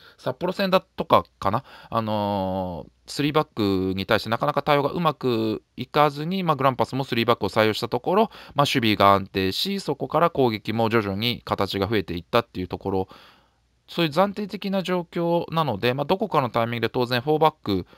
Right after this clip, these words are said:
も、まあ、戻すというか併用していく形にはなると思うんですけれども、まあ、今スリーバックにしてうまくチームが回り始めてきたというところもある中で、フォーバックにこの変えるという判断がね、また難しい、また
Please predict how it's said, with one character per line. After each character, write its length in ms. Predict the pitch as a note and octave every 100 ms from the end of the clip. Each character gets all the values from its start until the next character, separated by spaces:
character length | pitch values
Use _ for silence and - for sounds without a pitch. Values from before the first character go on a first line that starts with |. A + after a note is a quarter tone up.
| _
も、 300 | - B2+ - _ -
ま 140 | B2+
あ、 20 |
戻 240 | A#2 C3+ G3+
す 100 | -
と 80 |
い 40 | G#2+
う 20 |
か 80 | G2
併 180 | D3+ F3
用 100 | F3
し 80 |
て 80 | -
い 20 |
く 60 | E3+
形 320 | - D#3 D3+
に 60 | D3
は 60 |
な 100 | A2+
る 100 | F#3+
と 180 | C#3+ F#2+ -
思 200 | B2+ E3+
う 80 |
ん 80 | A2+
で 80 | F2
す 120 | -
け 100 | -
れ 80 | F2
ど 80 | E2
も、 320 | G#2 B2+ F#2+ - - - -
ま 220 | - E3+ B2
あ、 120 | _ _ _ _
今 180 | F#3+ D#3+
ス 120 | D#3+
リ 100 | F3+
ー 20 |
バ 80 | G#3
ッ 40 |
ク 120 | -
に 140 | F3+ D3
し 100 | -
て 280 | E3 E3+ -
う 80 | G3
ま 120 | G3
く 120 | D#3
チ 160 | - F3+
ー 40 |
ム 60 | D#3
が 80 | B2+
回 300 | A#2+ D3 D#3
り 40 |
始 240 | D#3+ D#3
め 140 | E3 D3+
て 300 | - C#3 -
き 80 | -
た 140 | -
と 100 | C3+
い 80 | C#3
う 40 | D3
と 100 | D#3
こ 100 | D#3+
ろ 80 | D3
も 120 | C3+
あ 180 | - F#3+
る 140 | F#3 D#3+
中 320 | F3+ - C#3
で、 480 | C#3 E3 E3 A#2+ C#2+
フ 160 | -
ォ 20 | D#3+
ー 20 |
バ 80 | F3
ッ 20 |
ク 140 | -
に 180 | A#2 F#2+ _
こ 100 | B2
の 100 | G#2 -
変 280 | G3 C4
え 20 | C4+
る 120 | C#4
と 120 | D#3
い 80 | A#2+
う 60 |
判 180 | G#2+ A#2+
断 140 | G2 F#2+
が 80 |
ね、 160 | F2 G2+ - - -
ま 160 | C#3 D3+
た 200 | E3+ D3
難 460 | B2+ C#3 D#3 D#3+
し 200 | D#3+ D3+ B2+
い、 20 |
ま 140 | C#3
た 260 | - G#3